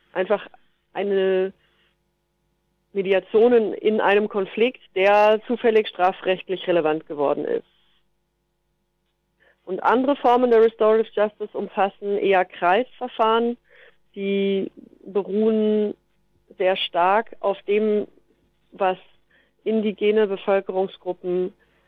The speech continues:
in kolonialisierten Ländern, ähm,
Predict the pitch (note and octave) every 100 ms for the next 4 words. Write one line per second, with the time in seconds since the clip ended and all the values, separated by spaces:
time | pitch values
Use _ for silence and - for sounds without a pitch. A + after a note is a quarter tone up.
0 | _ F#3 F#3+ F#3+ F#3 F3+ F3+ - - F#3+
1 | F#3 F#3 F3+ F3+ F#3 F3+ F3+ F3 F3 G3
2 | G3+ A#3 B3 - G3+ G#3+ G#3+ G#3+ G#3+